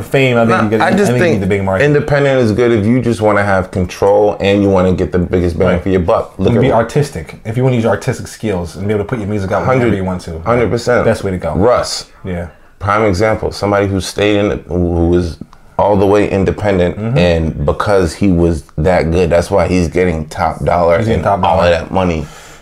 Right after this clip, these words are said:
Speaker 1: Yeah.
Speaker 2: is, is, is staying in-house.
Speaker 1: And you don't, you know what's funny, by not having a big market behind him, you don't see his face out there. You don't see much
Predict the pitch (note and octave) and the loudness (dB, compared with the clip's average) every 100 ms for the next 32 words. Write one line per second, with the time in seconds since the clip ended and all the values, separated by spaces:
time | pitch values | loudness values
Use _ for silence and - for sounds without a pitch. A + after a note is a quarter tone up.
0 | - F#2 E2+ D#2 D#2 D#2+ D2 - D#2 D2+ | -8 -2 -2 -2 -2 -2 -2 -4 -4 -4
1 | - F2 E2 D#2 F#2 E2+ D#2 D2 - - | -2 0 0 0 0 0 -2 -4 -10 -4
2 | B2 D3+ D#3+ B2+ D3 C#3 D3 C#3+ B2+ A2+ | 0 2 2 2 2 2 0 0 2 0
3 | A2 C3 A#2+ B2 A#2 G#2 A2+ A2 G#2 G#2 | 0 0 0 0 0 -2 -2 -2 -2 -4
4 | A2 A2+ A#2 F3 D3+ - D#3 - C#3 C#3+ | -2 -2 0 0 -2 -2 -4 -2 -2 -2
5 | G2+ F2+ G2 A#2+ C#3 B2 | -4 -4 -4 -2 -2 -2